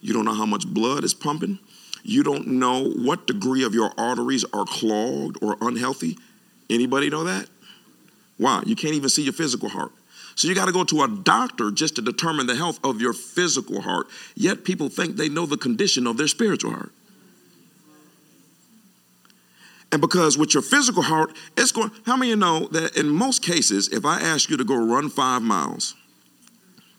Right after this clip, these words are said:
y'all hilarious, man.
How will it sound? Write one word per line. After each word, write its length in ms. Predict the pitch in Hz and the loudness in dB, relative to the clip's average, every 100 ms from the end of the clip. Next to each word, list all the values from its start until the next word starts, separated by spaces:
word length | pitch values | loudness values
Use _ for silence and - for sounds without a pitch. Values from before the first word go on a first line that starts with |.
| _ _ _ _ - - - - - - - - | _ _ _ _ -20 -20 -20 -20 -20 -20 -20 -12
y'all 240 | - 131 101 | -2 -2 -2
hilarious, 580 | - 90 120 104 80 78 | -4 0 2 4 2 0
man. 360 | 82 82 82 | 0 0 -2